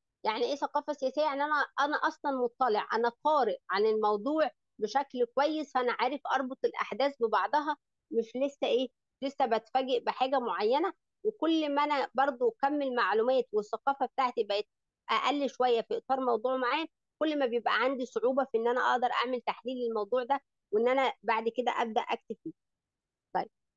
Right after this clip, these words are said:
هلاقي كمان عندي إيه هي بقى وحدات تحليل النص السياسي ده؟ وحدات كتير جدًا، بما إننا إحنا اعتبرنا إن النص السياسي مش المقصود بيه النص بس اللي مكتوب.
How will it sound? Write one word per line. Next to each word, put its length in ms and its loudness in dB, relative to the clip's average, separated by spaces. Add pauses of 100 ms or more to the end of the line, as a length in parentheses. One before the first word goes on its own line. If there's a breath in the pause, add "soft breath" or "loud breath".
(140)
هلاقي 320 2
كمان 340 0
عندي 380 0 (140)
إيه 240 2
هي 60 0
بقى 220 2
وحدات 500 0 (100)
تحليل 440 -4
النص 300 -2
السياسي 520 -4
ده؟ 200 -2 (220)
وحدات 420 0
كتير 240 -4
جدًا، 300 -2
بما 300 0
إننا 240 0
إحنا 200 -4
اعتبرنا 640 0 (360)
إن 120 4
النص 300 2
السياسي 480 -2
مش 180 -4
المقصود 460 -2
بيه 100 -4
النص 320 -2
بس 300 0
اللي 140 0
مكتوب. 360 -6